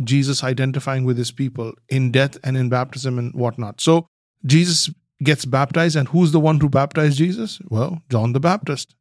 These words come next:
And he has that vital, significant, and honorable role of baptizing Jesus. He says, "The one whom I don't even deserve to tie his shoelace, I get to baptize him."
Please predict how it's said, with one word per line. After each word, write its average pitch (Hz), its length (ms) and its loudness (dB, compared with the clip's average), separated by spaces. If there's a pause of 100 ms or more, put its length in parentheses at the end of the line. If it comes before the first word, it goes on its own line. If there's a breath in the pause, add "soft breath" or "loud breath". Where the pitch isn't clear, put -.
(260)
And 131 160 2
he 139 140 4
has 135 240 2
that 131 220 -2
vital, 139 640 -2 (220)
significant, 160 840 0
and 139 340 -2
honorable 185 540 6
role 135 520 4
of 139 220 0
baptizing 123 720 -2 (120)
Jesus. 107 520 -4
He 131 120 -2
says, 131 240 -2
"The 131 100 0
one 135 200 0
whom 139 240 -2
I 135 140 -2
don't 135 320 -4
even 147 520 -2 (540)
deserve 139 460 2
to 139 80 -8
tie 139 240 0
his 139 160 2
shoelace, 143 680 4 (260)
I 135 320 0
get 131 240 0
to 135 80 2
baptize 120 520 -2
him." 107 140 -12